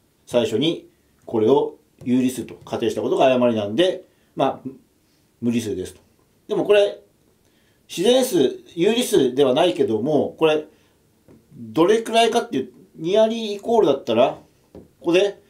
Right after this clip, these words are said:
二の類乗と三の類乗の近い値になるような自然数P九探せば、ログ二三の近似値が求められますねっていう話ですね。なんで、まあ、一番パッと先に思いつく、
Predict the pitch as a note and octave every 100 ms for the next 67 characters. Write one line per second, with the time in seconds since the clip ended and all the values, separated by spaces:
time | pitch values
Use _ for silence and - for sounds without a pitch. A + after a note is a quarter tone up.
0 | _ _ E3 A3 F#3+ D3+ D3 C3+ C#3+ C3+
1 | E3 D#3+ E3+ - D#3 D#3 D#3 D3 D3+ C#3+
2 | D#3 D3 D#3 D3 A2 - - - A#3 G#3+
3 | D3 - D3 C3+ C3+ - _ _ _ _
4 | _ - E3+ F3 D#3+ D3+ D#3 F#3+ F#3+ -
5 | _ _ - D3+ F3 E3 C3+ - D#3+ C3
6 | C#3 C3+ A#2+ C3+ F#3 G#3 - _ _ _
7 | - E3+ E3+ C3 C3+ C3+ C3 B2 D3+ E3+
8 | - _ - - - _ _ - D#3 D#3+
9 | A#3 G#2 G2+ A#2+ C3 C3 C3+ - D#2+ D#2+
10 | - E2+ F2+ F2 - - _ _ _ _
11 | _ - E3+ G3 G3+ - _ _ - E3
12 | B2+ - - D#3 C#3 C#3 C#3 - A2+ -
13 | G#2+ G#2+ G#2+ G#2 - E3+ -